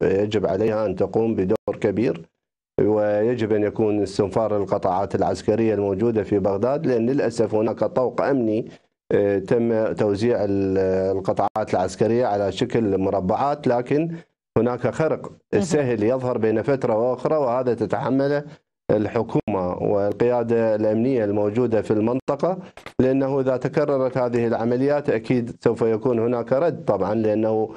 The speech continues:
البعثات الدبلوماسية إذا لم تستطيع الحكومة العراقية حماية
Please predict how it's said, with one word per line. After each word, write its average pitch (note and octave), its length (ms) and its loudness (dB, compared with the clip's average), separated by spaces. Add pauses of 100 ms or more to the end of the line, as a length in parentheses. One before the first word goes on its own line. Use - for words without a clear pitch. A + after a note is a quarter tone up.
(280)
البعثات A2+ 540 -2
الدبلوماسية A2+ 880 0
إذا A2+ 200 0
لم B2+ 200 0
تستطيع A#2+ 480 0
الحكومة A#2 400 -2
العراقية A2+ 540 0
حماية A#2 460 -2